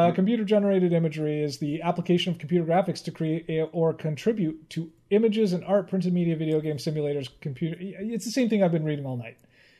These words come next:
Speaker 2: Um, the
Speaker 1: Computer
Speaker 2: images
Speaker 1: generated wet fur.
Speaker 2: Yeah, Tim, I'm gonna get there. Just <laughs>
Speaker 1: Sorry,
Speaker 2: hold your
Speaker 1: I
Speaker 2: horses.
Speaker 1: just saw it. I had to say it.
Speaker 2: <laughs> Oh, it's a lot.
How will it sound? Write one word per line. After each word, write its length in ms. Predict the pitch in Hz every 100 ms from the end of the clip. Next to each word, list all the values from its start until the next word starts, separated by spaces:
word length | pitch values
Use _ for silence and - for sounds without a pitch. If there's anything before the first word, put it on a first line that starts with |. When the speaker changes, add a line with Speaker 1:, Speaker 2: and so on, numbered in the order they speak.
| _ _ _ _ -
Speaker 2:
Um, 440 | 180 175 165 160 - _
the 60 |
Speaker 1:
Computer 540 | 113 180 185 190 170 196
Speaker 2:
images 180 | 180
Speaker 1:
generated 680 | 185 139 127 127 135 123 95
wet 300 | 101 120 - -
fur. 440 | 104 90 78 78 - _ _ _ _ _ _ _ _ _ _ _ -
Speaker 2:
Yeah, 380 | 185 208 185 170
Tim, 300 | 180 180 180
I'm 100 | 185
gonna 160 | 196
get 180 | 180 170
there. 260 | 143 131 - -
Just 280 | 160 156 - _ _ _ -
<laughs> 80 | 139 - - - _ _ _ _ _ _ -
Speaker 1:
Sorry, 220 | 127 120
Speaker 2:
hold 160 | 208 190
your 80 | 185
Speaker 1:
I 20 |
Speaker 2:
horses. 220 | 185 127
Speaker 1:
just 100 | 160
saw 200 | 139 143
it. 40 | 120
I 120 | 117
had 240 | 151 135
to 80 | - 185
say 260 | 139 123
it. 140 | 98 -
Speaker 2:
<laughs> 40 | _ _ _ _ _ - - 156 -
Oh, 220 | 175 190
it's 160 | 190 185
a 60 | 160
lot. 440 | 151 156 147 -